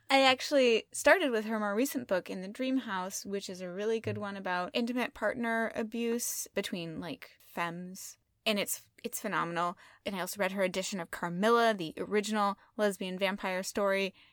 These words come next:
And then, uh, this, this collection, it's just a really cool collection of dark fairy, some of, some of the stories are fairy tale inspired. A lot of them, they delve into, like, horror, sci-fi, fantastical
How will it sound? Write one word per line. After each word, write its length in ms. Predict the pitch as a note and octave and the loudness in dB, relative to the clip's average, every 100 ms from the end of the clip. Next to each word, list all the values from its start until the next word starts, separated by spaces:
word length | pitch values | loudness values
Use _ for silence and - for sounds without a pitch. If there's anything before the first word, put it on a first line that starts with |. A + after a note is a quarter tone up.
| _ - | _ -2
And 100 | A3+ | 0
then, 360 | A3+ A3 A3 - | 2 0 -2 -4
uh, 240 | G#3 F#3 | -4 -2
this, 360 | F#3+ A3+ - - | -2 0 0 2
this 160 | A#3+ B3 | 4 4
collection, 640 | - A3 G#3 - G3+ G3 - _ | 2 0 0 -2 -4 -6 -10 _
it's 280 | C4 C#4 - | 4 4 2
just 340 | - D4+ D4 - - _ | 2 2 0 -10 -20 _
a 80 | B3+ | 0
really 580 | A#3 G#3+ C4 D4 D4 C#4+ - | 0 0 -4 0 0 0 -4
cool 760 | - B3 B3 A#3+ A#3 A#3 A3 - - | -4 2 6 6 6 2 0 -6 -14
collection 840 | - A3 G#3 - - G#3 G3+ G3 - | -4 0 0 0 -4 -4 -4 -6 -4
of 480 | F#3 F3+ F3+ F#3+ - | -2 0 -2 -6 -4
dark 480 | G#3 F#3 F#3+ F#3+ - - - | 2 4 4 2 -4 -18 -18
fairy, 420 | - C#4 C4+ C#4 - | 0 6 6 6 2
some 160 | - D#4 | 0 2
of, 140 | D4+ | 0
some 160 | - D#4 | 0 -2
of 60 | |
the 40 | E4 | -2
stories 280 | - D4+ C#4 | 2 2 2
are 80 | |
fairy 360 | A#3+ - G#3 A3 | 0 4 4 4
tale 300 | A#3+ B3+ A#3+ | 0 -4 -2
inspired. 720 | A#3+ B3+ A#3+ A#3 A3+ A3+ A3+ - - - _ - | -2 -2 2 4 6 4 4 -2 -20 -20 _ -4
A 60 | A3 | -2
lot 260 | G#3 G3+ | 4 4
of 160 | A3+ A#3 | 2 0
them, 480 | A3+ A3 G#3+ A3 - | 0 2 2 -2 -2
they 100 | A3 | 0
delve 320 | G#3 G#3 F#3 G3+ | 2 4 4 2
into, 180 | G3+ A3 | -4 -2
like, 160 | F#3+ | -4
horror, 400 | - - G3+ F#3+ | -4 0 4 6
sci-fi, 580 | G3 - F#3+ G3 G#3+ F#3 | 4 2 2 2 2 0
fantastical 1160 | G3 F#3+ F#3 F#3 F#3+ - G#3 G#3 F#3+ F#3+ F#3 G3 | 0 -4 -2 -2 -2 -4 -4 0 2 4 4 2